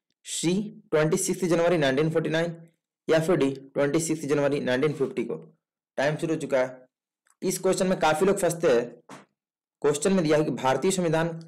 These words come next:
कब अपनाया गया था। यहाँ पे ये नहीं है कि लागू कब किया गया, तो आप लोग आंसर सोच समझ के बताएंगे। ऑप्शन है छब्बीस नवंबर उन्नीस सौ पचास, छब्बीस नवंबर उन्नीस सौ उनचास, छब्बीस जनवरी उन्नीस सौ उनचास या फिर छब्बीस जनवरी उन्नीस सौ पचास।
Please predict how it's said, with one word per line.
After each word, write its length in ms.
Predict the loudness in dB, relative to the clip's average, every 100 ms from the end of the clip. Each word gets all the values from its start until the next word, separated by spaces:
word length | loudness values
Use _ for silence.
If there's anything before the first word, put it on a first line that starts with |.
| -2
कब 220 | 2 2 0 -2
अपनाया 380 | -2 0 0 0
गया 160 | 2 2
था। 160 | 0 -6 -8 _ _ _ _ _
यहाँ 180 | 2 2
पे 160 | 2 0
ये 240 | 2 2
नहीं 160 | 2 2
है 80 |
कि 100 | 2
लागू 320 | 2 2 2 0
कब 180 | -2 0
किया 120 | 2
गया, 100 | 2
तो 140 | 2
आप 140 | 0 0
लोग 280 | -2 -4 -16 _ _
आंसर 300 | -2 0 0
सोच 260 | 0 0 -2
समझ 180 | -2 -2
के 80 | -2
बताएंगे। 360 | 0 0 -2 -6 -16 _ _ _ _
ऑप्शन 300 | -2 0 0
है 100 | 0 0
छब्बीस 420 | -4 0 -2 0
नवंबर 320 | 0 2 2
उन्नीस 180 | 2 -2
सौ 60 | -4
पचास, 420 | 0 0 -2 -8 _ _ _ _ _
छब्बीस 320 | -4 -2 0
नवंबर 220 | 0 0 0
उन्नीस 180 | 0
सौ 60 | -2
उनचास, 460 | 0 2 2 0 -10 _ _ _ _
छब्बीस 300 | -4 -2 -2
जनवरी 280 | 0 0 2
उन्नीस 200 | 0 0
सौ 60 | -2
उनचास 320 | 0 0 0
या 120 | -2
फिर 260 | 0 0 -2 -10 -20 _ _ _
छब्बीस 380 | -2 0 -2 -4
जनवरी 280 | -2 0 2
उन्नीस 200 | 0 -2
सौ 60 | -6
पचास। 320 | -6 -6 -6